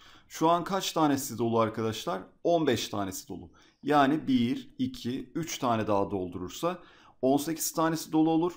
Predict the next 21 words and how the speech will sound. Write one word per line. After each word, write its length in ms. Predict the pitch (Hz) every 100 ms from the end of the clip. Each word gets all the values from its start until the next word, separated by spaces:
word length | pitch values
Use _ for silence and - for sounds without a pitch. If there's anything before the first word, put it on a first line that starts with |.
| - -
Olasılık 500 | 156 - 147 139 127
da 120 | 107
buradan 360 | 104 104 101 -
on 180 | 156
sekiz 400 | 156 127 117 98
bölü 160 | 104 139
yirmi 340 | 156 139 135
dört 240 | 131 131 131
gelir 200 | 113 95
arkadaşlar. 800 | 87 - 85 78 - 80 80 - _ _ _ _ _ _ _ _ _ _ _ _ _ _ _ _ _ _ - _ _ _ _ _ _ _ _
A 340 | 127 135 160 185
artı 280 | 175 196 147
dört 340 | 160 160 -
B, 60 | 120
yapalım 520 | 139 185 180 170 135
hemen 200 | 113 104
işlemi. 560 | 98 - 101 131 156 - 143
Üç 300 | 147 - 135
bölü 260 | 127 117
beş 540 | 113 117 135 - - -
artı 720 | 127 120 107 - 127 143 147